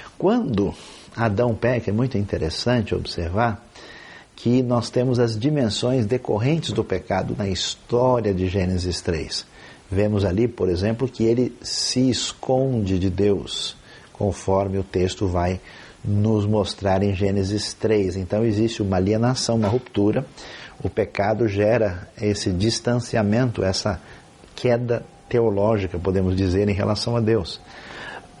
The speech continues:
Mas esse pecado também vai apresentar uma dimensão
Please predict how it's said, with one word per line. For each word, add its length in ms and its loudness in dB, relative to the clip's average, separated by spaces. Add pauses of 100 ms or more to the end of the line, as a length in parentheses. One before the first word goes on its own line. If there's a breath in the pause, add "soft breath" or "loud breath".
(340)
Mas 280 0
esse 240 2
pecado 520 0
também 440 0 (1160 loud breath)
vai 220 2
apresentar 520 0
uma 180 2
dimensão 640 2